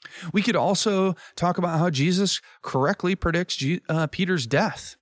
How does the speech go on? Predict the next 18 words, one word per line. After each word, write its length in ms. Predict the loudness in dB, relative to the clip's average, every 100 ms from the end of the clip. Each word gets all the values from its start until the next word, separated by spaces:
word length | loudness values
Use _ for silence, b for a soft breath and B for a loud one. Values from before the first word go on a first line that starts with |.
| -6
Jesus 400 | 0 0 0 -2
promises 760 | -4 -2 0 0 0 0 -2 -2
Peter 480 | -4 0 2 0 -2 B B B
that 160 | -4 0
his 200 | 0 0
life 320 | 0 0 0
will 140 | 0 0
end 280 | 0 0 2
in 200 | 0 0 0
utter 340 | 0 2 0
faithfulness, 800 | 0 0 0 0 -2 -2 -4 -4
that 260 | -2 0 -2 B B B B
in 180 | 2 2
the 180 | 4 2
end, 240 | 2 0
Peter 320 | -2 -2 0
will 120 | 0 0
make 280 | 0 -2